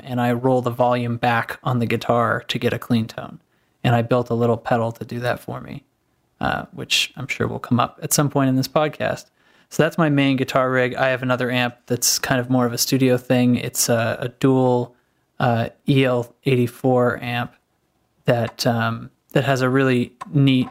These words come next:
it's got a post-phase inverter master volume, which is to say the master volume,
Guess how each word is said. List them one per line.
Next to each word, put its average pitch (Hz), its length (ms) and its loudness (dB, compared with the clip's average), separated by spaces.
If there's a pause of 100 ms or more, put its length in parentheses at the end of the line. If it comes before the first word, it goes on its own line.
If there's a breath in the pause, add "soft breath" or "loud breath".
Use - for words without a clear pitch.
it's - 160 -4
got 131 120 4
a 120 60 0
post-phase 131 640 -2
inverter 120 340 2
master 117 380 0
volume, 113 460 -2
which 120 180 -10
is 123 120 -4
to - 100 -4
say 120 240 2
the 120 100 2
master 127 380 2
volume, 123 560 0